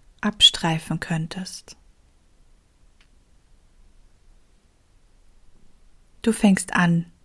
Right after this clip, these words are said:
dir dieses Kleid nun einfach abzustreifen. Erleichterung macht sich breit.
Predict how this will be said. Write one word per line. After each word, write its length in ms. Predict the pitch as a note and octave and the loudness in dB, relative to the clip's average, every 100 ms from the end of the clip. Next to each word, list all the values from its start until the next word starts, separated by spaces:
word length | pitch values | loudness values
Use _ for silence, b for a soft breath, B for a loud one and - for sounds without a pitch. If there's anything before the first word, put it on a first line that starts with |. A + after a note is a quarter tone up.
| - - _ _ - | -20 -20 _ _ -2
dir 120 | F3+ | 0
dieses 440 | G3+ G#3 G3+ - | 0 0 0 -2
Kleid 520 | - F3+ E3+ F3 - - _ _ _ - | 0 2 2 -2 -14 -20 _ _ _ 2
nun 240 | A3 G#3+ | 4 6
einfach 420 | F3+ F3 G3 F#3 | 2 0 -2 -4
abzustreifen. 1120 | - F3+ - - E3+ - - E3 E3 - F3 F#3 _ - _ _ - _ _ _ _ _ - _ _ _ _ _ _ - _ _ - _ _ _ _ _ _ - - | -4 -4 -6 -8 -6 -8 -6 -8 -8 -10 -14 -14 _ -20 _ _ -20 _ _ _ _ _ -20 _ _ _ _ _ _ -20 _ _ -20 _ _ _ _ _ _ -20 -2
Erleichterung 840 | G3 F#3 F3 E3+ - E3+ - E3 | 4 4 4 2 -2 -10 -6 -6
macht 280 | D#3+ - - | -6 -10 -12
sich 220 | F#3 - | -12 -14
breit. 520 | - F3 F#3 - - | -10 -8 -8 -10 -18